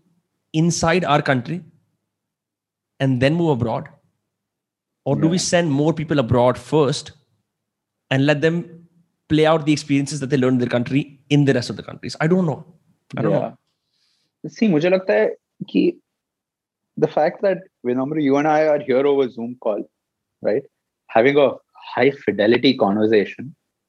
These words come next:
Speaker 1: Huh.
Speaker 2: um, transmitting this to thousands of people who are gonna watch this.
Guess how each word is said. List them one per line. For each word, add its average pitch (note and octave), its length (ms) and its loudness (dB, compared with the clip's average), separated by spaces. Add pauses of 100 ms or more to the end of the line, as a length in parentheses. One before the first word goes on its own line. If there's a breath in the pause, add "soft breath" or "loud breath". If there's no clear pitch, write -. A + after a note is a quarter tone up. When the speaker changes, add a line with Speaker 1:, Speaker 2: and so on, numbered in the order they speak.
(180)
Speaker 1:
Huh. A#2+ 300 -4
Speaker 2:
um, F#2+ 320 -2 (160)
transmitting A#2 580 0
this A#2 180 0
to G#2+ 80 -6 (120)
thousands F#2+ 340 -2
of A2+ 140 -2
people G2+ 220 0
who G2+ 80 2
are F#2+ 60 0
gonna F#2 200 -4
watch F2 340 -4
this. C3+ 300 -4